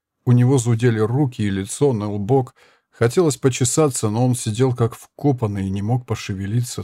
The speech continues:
только слушал. «Кровь», сказала девушка. «На тебе кровь. Ты тоже ранен?» «Это вскользь. Неглубоко, до кости.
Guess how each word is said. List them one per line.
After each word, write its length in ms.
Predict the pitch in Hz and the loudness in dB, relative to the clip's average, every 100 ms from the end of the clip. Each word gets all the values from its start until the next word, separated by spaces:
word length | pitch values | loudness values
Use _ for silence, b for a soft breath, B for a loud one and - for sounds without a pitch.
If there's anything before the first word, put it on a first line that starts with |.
| - | -12
только 360 | - 135 143 120 | -6 -6 -6 -12
слушал. 680 | - - 95 - - - _ _ _ _ _ _ _ _ | -12 -14 -18 -18 -20 -20 _ _ _ _ _ _ _ _
«Кровь», 600 | - - 131 107 - - _ _ _ - | -20 -14 -10 -10 -14 -20 _ _ _ -18
сказала 460 | - 104 104 95 | -6 -4 -4 -6
девушка. 520 | 95 95 87 - 120 _ _ _ _ _ - | -6 -8 -8 -14 -18 _ _ _ _ _ -16
«На 300 | 135 160 147 | -12 -8 -6
тебе 300 | 175 170 160 | -4 -4 -4
кровь. 420 | 175 165 123 - _ _ 139 139 - | -2 -2 -2 -10 _ _ -10 -10 -4
Ты 140 | 160 | -4
тоже 320 | - 196 156 | -2 -4 -4
ранен?» 300 | 117 101 - _ _ _ _ _ _ _ - | -6 -8 -18 _ _ _ _ _ _ _ -6
«Это 220 | 135 110 | -2 -2
вскользь. 480 | - - - - _ _ _ _ | -4 -10 -12 -16 _ _ _ _
Неглубоко, 600 | 101 101 107 104 110 143 | -6 -4 -4 -4 -2 -4
до 100 | 92 | -4
кости. 480 | 85 95 - 120 110 | -8 -12 -8 -8 -8